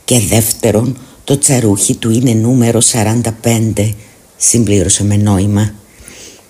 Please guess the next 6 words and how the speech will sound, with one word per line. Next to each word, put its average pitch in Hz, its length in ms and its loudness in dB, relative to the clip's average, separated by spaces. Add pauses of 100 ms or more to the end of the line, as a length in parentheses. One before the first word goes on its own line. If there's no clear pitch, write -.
(300)
Σύμφωνα 156 480 2
με 185 120 4
την 123 180 2
τελευταία 107 560 2
πανευρωπαϊκή 117 800 0
έρευνα, 80 540 -2